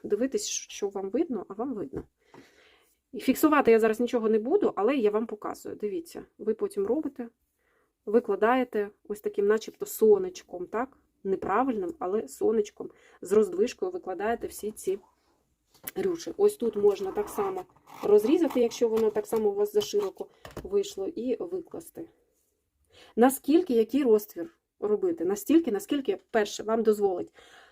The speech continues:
масштаб вашої тканини, яка у вас є, і наскільки ви хочете об'ємну ось цю рюшу. Тут, е, щоб відтворити те, що ми бачимо на екрані, тільки за рахунок того, наскільки, е, ви зможете,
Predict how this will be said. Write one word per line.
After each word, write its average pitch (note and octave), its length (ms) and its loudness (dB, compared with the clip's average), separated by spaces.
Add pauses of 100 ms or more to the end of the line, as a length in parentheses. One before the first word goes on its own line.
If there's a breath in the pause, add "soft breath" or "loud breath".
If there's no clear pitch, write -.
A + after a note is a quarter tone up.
(140 loud breath)
масштаб A3 420 2
вашої A3 380 0
тканини, G#3 400 4
яка A#3+ 260 0
у D4 40 -8
вас D4+ 280 -8
є, D4 240 -6
і F4+ 240 2
наскільки C4 460 0
ви A#3 80 0
хочете C#4 360 -2
об'ємну A3+ 540 2
ось G3+ 180 -4
цю A3+ 120 -2
рюшу. G#3 440 -2 (120)
Тут, D#4 400 -2
е, A3+ 440 2 (100)
щоб B3 320 0
відтворити A3+ 840 2
те, - 120 2
що - 160 -2
ми G3+ 80 2
бачимо F#4 320 -4
на B3+ 120 0
екрані, D#4+ 320 2
тільки C#4 340 -6 (360 loud breath)
за G#3+ 140 4
рахунок A#3+ 360 2
того, C#4+ 320 2
наскільки, C4 720 0 (280 loud breath)
е, G3+ 160 0
ви B3 260 2
зможете, G#3 760 0